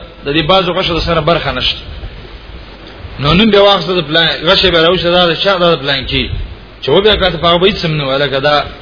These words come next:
هسې لاړ. د دې بل دوه حصې ورسېد، د دې بل درې، د بل ډېر ورسېد. نو هلکه دا ډېر بختور سړی دی، د ده ډېره برخه ورسېده ده. دا بیا یې د لاټري صورت دی. لاټري هم دغه شی دی، پیسې به واچي، د یو کس به دغه راوخیږي،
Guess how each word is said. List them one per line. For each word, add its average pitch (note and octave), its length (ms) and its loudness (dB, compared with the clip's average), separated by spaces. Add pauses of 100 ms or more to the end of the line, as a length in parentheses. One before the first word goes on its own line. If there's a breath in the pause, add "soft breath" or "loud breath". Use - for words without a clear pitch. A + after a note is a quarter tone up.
(120)
هسې D#3 200 -2
لاړ. A2 300 -2 (1000)
د C#3 120 -2
دې E3 140 4
بل G3 100 4
دوه F3+ 240 4
حصې D#3+ 140 -2
ورسېد، F3 300 2
د D#3 80 -2
دې E3+ 120 2
بل F#3 80 0 (120)
درې، F#3+ 140 4 (100)
د - 20 0 (160)
بل E3 160 -2 (140)
ډېر F3 160 2
ورسېد. A2+ 440 -4 (800)
نو A2 80 -4
هلکه D3 240 2
دا D#3+ 200 2
ډېر E3 120 2
بختور D3+ 380 2
سړی E3 280 0
دی، D3 140 -2
د C#3 120 -6
ده D3 80 0
ډېره F3+ 200 2
برخه E3 260 0
ورسېده C#3+ 480 0
ده. A#2+ 80 -6 (220)
دا F3+ 120 4
بیا F3 120 2
یې G3 180 0
د F3+ 140 0
لاټري D#3 280 2
صورت C#3 320 0 (100)
دی. G2 100 -10 (880)
لاټري D3 260 4
هم G#3+ 100 4
دغه G3 180 4
شی F#3 160 2
دی، F#3 100 2
پیسې E3 300 0
به F#3 80 2
واچي، F#3+ 260 2
د E3 60 0
یو F#3 160 4
کس F#3 200 -2
به E3+ 120 2
دغه E3 200 2
راوخیږي، F3 560 2